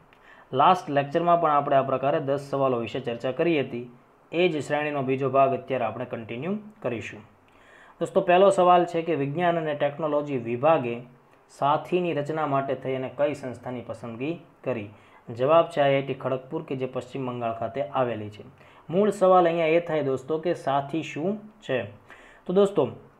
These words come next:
સાથીનો સામાન્ય અર્થ થાય સહયોગી. જે કોઈ પણ વસ્તુ કે વ્યક્તિ આપણી કામગીરીમાં આપણને સહયોગાત્મક ભૂમિકા નિભાવતું હોય,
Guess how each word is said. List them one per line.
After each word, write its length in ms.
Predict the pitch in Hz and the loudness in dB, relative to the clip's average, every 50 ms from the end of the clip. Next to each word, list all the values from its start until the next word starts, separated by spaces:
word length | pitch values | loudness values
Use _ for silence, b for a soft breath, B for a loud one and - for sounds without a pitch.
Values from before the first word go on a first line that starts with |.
| _ _ - - - - | _ _ -20 -20 -20 -4
સાથીનો 440 | - - 156 170 165 - 214 202 196 | 2 6 6 6 6 4 2 0 0
સામાન્ય 440 | 185 - 165 175 190 190 190 185 175 | 2 2 2 4 4 4 4 4 6
અર્થ 240 | 170 165 165 - 143 | 6 4 4 0 -4
થાય 220 | - 151 165 170 | -2 0 0 0
સહયોગી. 680 | 170 - 160 143 143 143 139 127 123 113 113 104 104 104 - _ b b b b b b | 0 -2 -4 -2 0 0 0 0 0 -2 -6 -8 -10 -12 -18 _ b b b b b b
જે 180 | 135 135 180 196 | 0 2 2 4
કોઈ 160 | 190 208 202 | 4 4 2
પણ 160 | 196 190 185 | 4 2 0
વસ્તુ 380 | 156 156 156 151 - - 196 190 | 0 0 -2 -4 -4 -4 -4 -2
કે 140 | 180 190 170 | 0 0 0
વ્યક્તિ 380 | 151 156 156 160 - 180 180 | 0 -2 -4 -4 -2 0 4
આપણી 220 | 165 156 156 170 165 | 4 4 4 2 -2
કામગીરીમાં 680 | - - 143 147 160 165 160 175 180 185 180 175 165 | -2 0 -2 -2 -2 -2 0 0 2 2 2 2 2
આપણને 400 | 160 147 - 151 151 151 151 160 | 0 0 -2 -4 -6 -4 -4 -6
સહયોગાત્મક 760 | 160 - - 147 135 147 180 180 170 180 175 170 170 175 170 151 | -6 -6 -6 -4 0 0 2 2 4 4 4 4 2 0 -4 -4
ભૂમિકા 400 | 135 135 143 147 156 147 151 147 | -4 -6 -4 -4 -4 -4 -4 -4
નિભાવતું 580 | 143 143 135 156 170 175 170 170 - 123 113 | -2 0 4 6 6 6 4 2 0 -6 -6
હોય, 140 | 110 107 110 | -8 -10 -12